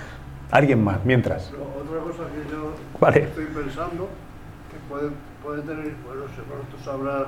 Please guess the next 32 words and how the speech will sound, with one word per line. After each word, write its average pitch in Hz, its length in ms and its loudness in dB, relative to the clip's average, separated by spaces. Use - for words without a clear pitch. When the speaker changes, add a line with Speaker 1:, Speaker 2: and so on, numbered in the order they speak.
Speaker 2:
cómo 135 260 -8
es, 165 80 -4
qué 143 120 -6
importancia 165 640 -4
pueden 160 220 -4
tener, 156 200 -8
por 147 200 -4
ejemplo, 151 340 -8
todo 147 140 -6
este 147 240 -8
tema 151 240 -8
de 147 140 -6
los 139 180 -6
transgénicos, 143 920 -10
de 143 100 -10
las 135 160 -8
semillas, 139 640 -4
de, 143 60 -8
porque 123 200 -8
antiguamente 156 640 -4
el 165 100 -6
tío 196 180 2
se 175 120 -6
comía 139 280 -6
la 170 80 -2
manzana 403 480 -2
y 220 80 0
era 311 80 -2
una 370 120 -4
manzana 131 400 -10
de 120 100 -8
ahí, 208 160 -2